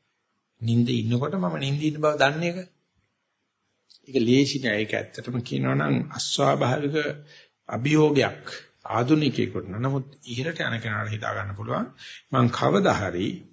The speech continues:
මේ හිත සීතල වේගන ඇකිලීගෙන නින්දට යාගෙන එනකොට දැනගන්නවා මේ පෙරමග ලකුණු එන්නේ සමෝහ චිත්තය. මම මේක දැනගන්න ඕන. එතකොට යාට තේරෙනවා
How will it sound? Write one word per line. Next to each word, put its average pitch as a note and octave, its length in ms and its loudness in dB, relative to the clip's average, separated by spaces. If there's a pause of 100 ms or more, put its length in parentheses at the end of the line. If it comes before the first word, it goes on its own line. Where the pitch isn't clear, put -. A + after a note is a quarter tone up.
(440)
මේ C3+ 220 0
හිත A#2+ 280 0 (320)
සීතල B2+ 640 -4
වේගන G#2+ 380 -4
ඇකිලීගෙන A#2+ 880 -6
නින්දට B2 380 -12
යාගෙන A#2 380 -4
එනකොට D#3 360 -2
දැනගන්නවා C#3+ 580 -2
මේ D3 160 -4
පෙරමග B2+ 460 -2
ලකුණු D3 440 -4 (500)
එන්නේ D#3 460 2 (180)
සමෝහ D3+ 540 0
චිත්තය. - 420 -10 (800)
මම B2+ 200 -4
මේක B2 220 -2
දැනගන්න G2 520 -2
ඕන. F#2+ 200 -16 (1040)
එතකොට A3 280 4
යාට E3+ 280 2
තේරෙනවා B2+ 480 -2